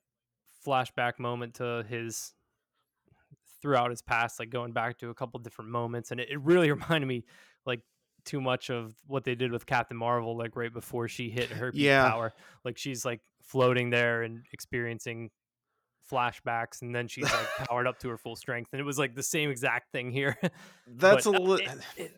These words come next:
Speaker 2: it's
Speaker 1: it was
Speaker 2: similar,
Speaker 1: so
Speaker 2: but
Speaker 1: minor.
Speaker 2: it's, yeah, it's similar. It's a similar criticism, but they both have different meanings, I think. That,
Speaker 1: Yeah.
Speaker 2: <laughs> Captain, Captain Marvel's has a whole different, uh,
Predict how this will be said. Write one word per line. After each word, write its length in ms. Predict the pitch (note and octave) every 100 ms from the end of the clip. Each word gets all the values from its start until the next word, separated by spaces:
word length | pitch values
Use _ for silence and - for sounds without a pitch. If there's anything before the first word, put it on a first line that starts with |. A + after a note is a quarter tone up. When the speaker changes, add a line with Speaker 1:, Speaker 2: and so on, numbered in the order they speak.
| -
Speaker 2:
it's 200 | E3+ -
Speaker 1:
it 60 | G#3+
was 180 | F#3 F3
Speaker 2:
similar, 200 | F3 E3
Speaker 1:
so 60 |
Speaker 2:
but 160 | C#3+ C3+
Speaker 1:
minor. 260 | B2+ B2
Speaker 2:
it's, 220 | A#2+ A#2+ A#2 _ _ _ - - - - - - G2
yeah, 260 | D3 C#3+ C3+
it's 220 | C#3 -
similar. 520 | - D#3 D3 C#3 B2+ - - - _ _ _ _
It's 180 | C3 C3+
a 40 | C#3
similar 420 | - D#3+ D3+ C3+
criticism, 680 | - C3+ B2 B2 A2+ A2+ G2+
but 200 | A2 -
they 100 | A2
both 380 | - A#2+ A2+ G#2
have 220 | A#2 F#2+ F#2 -
different 500 | - G#2+ - G#2 F#2+ - _ _ _
meanings, 640 | G#2 G2+ G2 F#2+ F#2 F2+ E2+
I 120 | F2+
think. 320 | - F#2+ -
That, 360 | G2+ A#2+ B2+ - E2 -
Speaker 1:
Yeah. 200 | A2+ A#2 - -
Speaker 2:
<laughs> 280 | - - _
Captain, 360 | - D3 D3+ -
Captain 340 | C#3 C#3 C3
Marvel's 440 | A#2 A2 G#2 G2+ F#2+
has 160 | G2 F#2
a 100 | F#2
whole 320 | G2 F#2+ F#2
different, 580 | F2+ F2+ - F2 F2 - _ _ _ -
uh, 100 | G1+